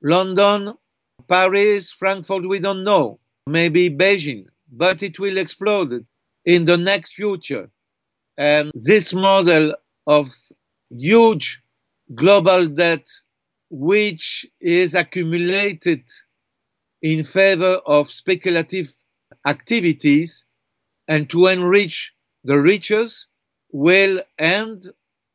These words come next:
by a new general crisis. Not a terminal crisis of capitalism, because, uh, capitalism, the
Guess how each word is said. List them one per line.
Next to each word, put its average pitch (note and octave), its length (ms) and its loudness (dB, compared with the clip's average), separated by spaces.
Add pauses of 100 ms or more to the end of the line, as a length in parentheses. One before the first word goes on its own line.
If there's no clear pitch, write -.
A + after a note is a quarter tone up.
(180)
by D#3+ 200 -2
a D#3 140 -4
new F#3+ 560 -6 (340)
general F3 480 0
crisis. - 680 -4 (680)
Not F3+ 280 -6
a D3+ 360 0 (280)
terminal G3+ 560 -2
crisis D#3 560 -2
of C#3+ 160 -6
capitalism, C#3+ 760 -2
because, D3 420 -4
uh, B2+ 280 0 (420)
capitalism, F3+ 800 0
the D#3+ 300 0